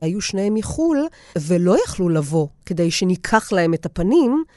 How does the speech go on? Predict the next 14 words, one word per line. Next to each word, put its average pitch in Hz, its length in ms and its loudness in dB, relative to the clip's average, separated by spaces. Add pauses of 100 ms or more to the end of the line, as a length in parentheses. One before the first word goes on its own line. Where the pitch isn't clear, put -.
(240)
כי 190 120 -10
חייבים, 185 600 2
אה, 175 140 4
להעתיק 170 380 -2
את - 80 -12
הפנים 175 320 -4
של 180 180 -6
הסולן, 285 500 -2 (200)
שלחנו 240 640 -2
את - 120 -10
ולריה 175 300 -2
ממחלקת 170 440 -6
האביזרים 160 480 -4 (280)
לווינה, 180 640 2